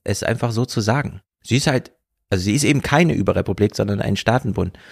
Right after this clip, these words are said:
Ja, was sind die Argumentationen? Dass wir Überrepublik so als, äh, ausgedachten Begriff hier vorfinden und sagen, nee, das kann ja irgendwie nicht sein, weil das wäre ja dann irgendwas, wo wir gar nicht wissen, was es ist, aber es ist ja ein Staatenbund.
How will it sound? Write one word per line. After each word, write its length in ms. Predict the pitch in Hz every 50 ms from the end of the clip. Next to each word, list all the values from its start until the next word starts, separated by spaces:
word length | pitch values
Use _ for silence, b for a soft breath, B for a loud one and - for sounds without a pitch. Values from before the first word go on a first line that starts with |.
| B B B B B B
Ja, 220 | 110 113 110 - -
was 240 | - - 95 101 -
sind 100 | 120 120
die 60 | 110 101
Argumentationen? 800 | 104 107 104 107 101 - 110 - - - 135 127 104 95 - -
Dass 180 | 98 - -
wir 160 | 98 95 - - - - -
Überrepublik 800 | - 131 135 123 117 113 110 - 107 104 - 107 107 107 - - -
so 140 | 101 98 -
als, 480 | - - 98 95 95 98 - - -
äh, 440 | - - - 95 92 92 92 92 95 - B B B B B B B
ausgedachten 640 | B - 107 107 - 104 95 101 - - - -
Begriff 320 | 95 - - - 113 135 -
hier 160 | - 131 120
vorfinden 560 | - - 123 123 - - - 123 127 131 123
und 100 | 107 101
sagen, 300 | 95 101 98 98 95 95
nee, 120 | 95 95 95
das 140 | 95 -
kann 160 | - - 123 135
ja 60 | -
irgendwie 180 | 98 95 95
nicht 140 | 98 98 95
sein, 260 | - 98 98 104 110
weil 120 | 98 92 92
das 120 | 92 90
wäre 120 | 95 95 95
ja 80 | 95
dann 140 | 98 92 92
irgendwas, 460 | - - 95 92 92 92 92 - - -
wo 240 | - - 98 95 95
wir 60 | 95
gar 120 | 95 92
nicht 140 | 95 92 92
wissen, 180 | 101 107 107 101
was 120 | 101 90
es 120 | 95 - -
ist, 260 | 110 123 131 - -
aber 160 | - 98 101
es 100 | 95 -
ist 100 | - 104
ja 80 | 113 95
ein 80 | 92
Staatenbund. 720 | - - 107 110 113 - - - 98 98 107 123 139 -